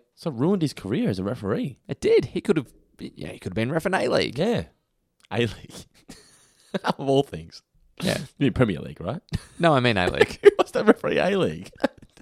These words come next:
Speaker 1: <laughs>
Speaker 2: Look, I think that, I think that the E P L might just be a little bit out of Tom's reach for the time being.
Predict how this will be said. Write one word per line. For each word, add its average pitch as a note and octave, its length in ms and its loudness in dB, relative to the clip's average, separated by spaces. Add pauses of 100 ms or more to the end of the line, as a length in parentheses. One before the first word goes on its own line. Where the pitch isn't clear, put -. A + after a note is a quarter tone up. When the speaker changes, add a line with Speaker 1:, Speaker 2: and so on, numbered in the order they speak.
(280)
Speaker 1:
<laughs> - 800 -12
Speaker 2:
Look, - 220 0 (440)
I B2+ 180 -2
think A#2 220 -4
that, G#2 160 -2 (340)
I A2+ 40 -6
think A#2 200 -6
that F#2 120 -10
the F2 120 -6
E E2 80 -2
P E2+ 160 -6
L E2 140 -2
might G#2 180 -6
just - 180 -8
be E2 80 -6
a D#2+ 60 -4
little D#2+ 200 -8
bit D#2+ 200 -8 (120)
out D#2+ 200 -4
of D#2+ 140 -10
Tom's E2+ 320 -8
reach - 300 -8
for - 140 -12
the A2+ 80 -2
time G#2+ 200 -2
being. A#2+ 200 -6